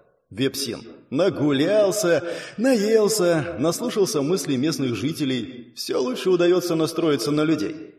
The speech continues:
Раньше мы улавливали лишь смутные образы, поэтому даже с обычными людьми договаривались с большим трудом». «Саш, услышал что-то интересное?»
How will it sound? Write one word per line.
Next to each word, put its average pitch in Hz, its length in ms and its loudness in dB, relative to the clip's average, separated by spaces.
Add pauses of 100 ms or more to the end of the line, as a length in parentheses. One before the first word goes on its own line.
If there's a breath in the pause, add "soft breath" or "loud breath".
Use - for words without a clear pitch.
Раньше 156 380 -4
мы 147 120 0
улавливали 147 500 2
лишь 139 220 0
смутные 165 480 -2
образы, 120 560 -2
поэтому 131 360 -2
даже 139 400 -2
с 143 100 -4
обычными 190 480 -2
людьми 131 320 -2
договаривались 127 680 2 (100)
с 131 120 -6
большим 147 420 0
трудом». 127 560 -4 (320)
«Саш, - 360 -4 (520)
услышал 170 640 0
что-то 170 320 2
интересное?» 160 1040 -2